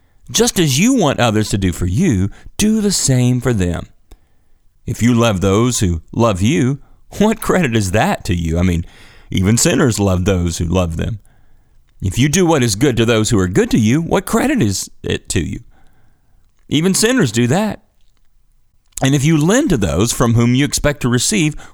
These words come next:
what credit is that to you? Even sinners le-, lend to sinners to be repaid in full. But love your enemies. Do what is good and lend, expecting nothing in return. And then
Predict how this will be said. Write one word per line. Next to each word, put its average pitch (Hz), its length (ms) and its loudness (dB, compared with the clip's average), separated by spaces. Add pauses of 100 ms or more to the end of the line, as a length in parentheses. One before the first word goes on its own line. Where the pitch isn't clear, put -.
what - 180 -2
credit 226 340 -2
is 104 140 0
that 87 220 -2
to 98 80 0
you? 80 180 0 (180)
Even 147 300 2
sinners 113 600 0
le-, 92 340 0
lend 95 500 0
to 101 120 0
sinners 90 480 0
to 127 80 0
be 85 420 -2
repaid 120 480 0
in 123 80 0
full. - 340 -2 (300)
But 170 140 0
love 190 500 0
your 156 420 0
enemies. 143 520 0 (260)
Do 180 380 0
what 185 180 2
is 143 160 0
good 110 460 0 (180)
and 151 240 0
lend, 180 420 0 (220)
expecting 151 640 0
nothing 156 300 0
in 131 120 0
return. 151 500 0 (360)
And 135 180 0
then 196 440 0